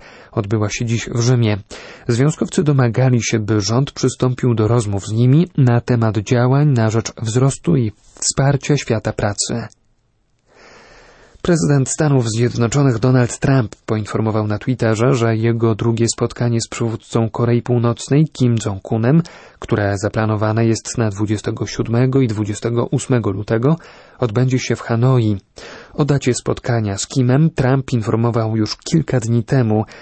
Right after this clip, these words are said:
Nie wyszczególniał jednak miejsca. Wiadomo tylko było, że szczyt odbędzie się w Wietnamie,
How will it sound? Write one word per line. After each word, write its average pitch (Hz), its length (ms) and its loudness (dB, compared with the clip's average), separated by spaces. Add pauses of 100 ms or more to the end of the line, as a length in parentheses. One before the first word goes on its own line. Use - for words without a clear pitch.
(320)
Nie 180 100 4
wyszczególniał 127 640 2
jednak 101 400 -4
miejsca. 120 520 0 (220)
Wiadomo 110 520 -2
tylko 113 320 -4
było, 117 340 2 (340)
że 117 200 2
szczyt - 300 -2
odbędzie 120 360 0
się 113 240 -2
w 95 140 -6
Wietnamie, 113 640 0